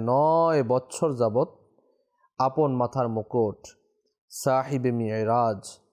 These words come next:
হুজুর নবী পাক সাল্লাল্লাহু তাআলা আলাইহি ওয়া সাল্লাম এর কদমে উপস্থিত ছিলেন।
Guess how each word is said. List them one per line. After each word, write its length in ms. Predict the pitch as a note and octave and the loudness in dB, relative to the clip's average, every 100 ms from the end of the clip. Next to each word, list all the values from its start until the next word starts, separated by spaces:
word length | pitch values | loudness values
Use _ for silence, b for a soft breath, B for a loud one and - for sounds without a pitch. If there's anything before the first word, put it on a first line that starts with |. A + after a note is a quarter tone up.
| _ _ _ _ _ - | _ _ _ _ _ -8
হুজুর 340 | B2 D#3 D3+ C3 | 0 2 4 2
নবী 240 | B2+ B2 B2+ A#2+ | 0 2 0 2
পাক 340 | A#2 A#2+ A2+ - - - _ | 0 2 0 -6 -20 -20 _
সাল্লাল্লাহু 680 | - C#3 B2+ A2+ A#2 A#2 A#2 | -6 -2 -2 -2 0 -2 -2
তাআলা 340 | G#2+ A2+ A2+ A2 | -2 0 2 0
আলাইহি 300 | A2 A#2+ A#2 | 0 -2 -2
ওয়া 100 | A2 G#2+ | -2 -2
সাল্লাম 460 | A2+ G#2+ G#2+ A#2+ B2 A#2 - | -4 -2 0 0 -2 -6 -4
এর 160 | A#2+ - | -4 -2
কদমে 340 | B2 B2+ C#3+ C3+ | -4 0 0 0
উপস্থিত 360 | G#2+ B2 A#2 - | -2 -8 -10 -10
ছিলেন। 320 | - G#2 | -8 -6